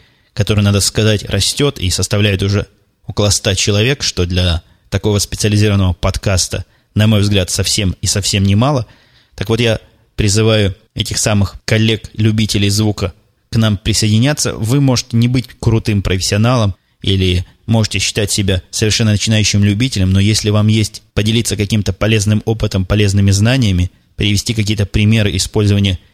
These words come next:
тех или иных техник, ну или сказать еще что-нибудь такое, что интересно в области звукозаписи для наших потенциальных слушателей, добро пожаловать, присоединяйтесь к нашей ленте, присылайте свои эпизоды,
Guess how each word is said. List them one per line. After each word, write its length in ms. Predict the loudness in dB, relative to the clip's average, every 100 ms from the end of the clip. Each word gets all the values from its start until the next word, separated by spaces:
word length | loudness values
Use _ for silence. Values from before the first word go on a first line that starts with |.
| _
тех 220 | -4 -2
или 80 | 0
иных 280 | 2 2 0
техник, 460 | -2 -4 -4 -8 -10 _ _ _ -6
ну 100 | -4
или 200 | 0 0
сказать 340 | 0 0 0
еще 220 | 0 0
что-нибудь 400 | -2 0 0 0
такое, 360 | -2 -2 0 0
что 220 | 0 0
интересно 540 | 0 0 0 0 -4 -6
в 120 | -2
области 300 | 0 0 0
звукозаписи 640 | 0 0 0 0 -2 -6 -6
для 340 | -2 0 -2 -4 _ _
наших 380 | 0 0 0 -2
потенциальных 580 | -4 -2 0 0 0 0
слушателей, 640 | -2 -2 -2 -4 -4 -4 -6 _ _ _
добро 300 | -4 0 0
пожаловать, 640 | 0 2 2 2 2 -2 -10 _ -4
присоединяйтесь 640 | -2 0 2 2 0 -4
к 60 | -2
нашей 240 | 0 2
ленте, 340 | 2 0 -2
присылайте 540 | -4 -2 0 0 0 -2
свои 400 | -2 0 0 -2 -4
эпизоды, 640 | -4 0 0 0 0 -2